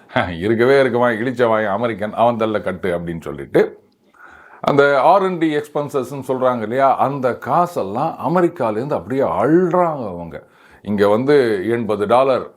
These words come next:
யூரோப்ல அப்படின்னு சொன்னா, அமெரிக்கால எட்நூறுலேருந்து ஆயிரம் டாலர் விக்குது அப்படின்றாங்க. அங்க இருக்க ஜனங்களும் அதை வந்து வாங்கிட்டு இருந்தாங்க, வேற வழி இல்லை, அதானே மேட்ரு. இப்ப இதுக்கு தான் வந்து ட்ரம்ப் சரியான ஒரு ஆப்பு வச்சார். அவர் என்ன சொல்லிட்டாரு?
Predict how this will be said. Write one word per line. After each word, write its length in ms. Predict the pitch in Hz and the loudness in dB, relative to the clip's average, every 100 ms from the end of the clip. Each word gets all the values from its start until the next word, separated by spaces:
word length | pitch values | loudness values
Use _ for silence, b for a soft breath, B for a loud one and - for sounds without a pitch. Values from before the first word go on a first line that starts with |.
| - | -4
யூரோப்ல 540 | 131 117 104 110 104 | 0 0 0 0 0
அப்படின்னு 360 | 95 107 98 104 | 0 -2 -4 -8
சொன்னா, 580 | 98 95 117 156 147 117 | -8 -6 -4 -4 -4 -2
அமெரிக்கால 440 | 135 113 110 135 | -2 0 0 2
எட்நூறுலேருந்து 640 | 110 - 117 104 101 123 123 | 0 -2 0 0 2 0 2
ஆயிரம் 420 | 107 117 107 98 | 2 2 -2 -2
டாலர் 320 | 95 127 98 | 0 0 -2
விக்குது 540 | 90 - 82 85 - | -6 -6 -4 -4 -4
அப்படின்றாங்க. 520 | 82 82 78 73 69 64 - _ _ _ _ _ B B | -4 -6 -8 -8 -8 -10 -20 _ _ _ _ _ B B
அங்க 240 | 170 170 | 4 6
இருக்க 220 | 170 180 | 6 4
ஜனங்களும் 800 | 139 147 156 131 160 170 123 87 - | 4 0 0 0 0 0 -2 -4 -2
அதை 220 | 131 123 | 0 0
வந்து 200 | 117 139 | -2 0
வாங்கிட்டு 420 | 123 135 127 98 | 2 0 -2 -10
இருந்தாங்க, 220 | 90 131 | -6 -4
வேற 160 | 165 117 | 0 0
வழி 320 | 104 147 247 | 2 0 0
இல்லை, 300 | 240 117 69 | -4 -6 -10
அதானே 340 | - 98 131 135 | -8 -4 -2 -4
மேட்ரு. 680 | 98 110 - 76 160 196 - _ _ _ - | -4 -6 -6 -10 -8 -10 -16 _ _ _ 0
இப்ப 180 | 110 131 | 4 4
இதுக்கு 240 | 139 131 | 4 4
தான் 140 | 123 | 4
வந்து 180 | 131 135 | 4 0
ட்ரம்ப் 300 | - 131 135 | 2 0 0
சரியான 480 | 120 113 135 151 165 | -4 0 2 2 2
ஒரு 140 | 127 | 0
ஆப்பு 200 | 101 - | -2 -4
வச்சார். 320 | 85 - 69 - B B B | -12 -12 -14 -14 B B B
அவர் 160 | - 147 | -6 0
என்ன 40 | |
சொல்லிட்டாரு? 680 | 180 165 123 139 110 113 127 | 2 0 2 2 2 -2 -4